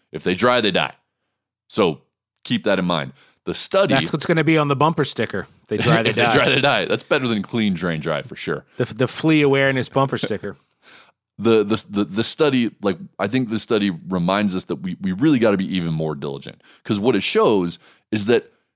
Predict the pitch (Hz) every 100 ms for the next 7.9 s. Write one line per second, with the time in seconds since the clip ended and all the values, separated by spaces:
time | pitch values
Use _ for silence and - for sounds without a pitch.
0 | _ 123 180 208 190 165 117 160 143 101
1 | 123 135 110 117 127 98 95 117 107 -
2 | 110 101 82 98 87 76 82 64 - -
3 | - _ _ _ _ _ _ - 98 85
4 | 92 110 127 113 110 82 139 135 85 78
5 | - 85 95 110 127 - 107 95 - 131
6 | 135 - - 65 76 71 - - - _
7 | _ _ _ _ _ _ - 113 101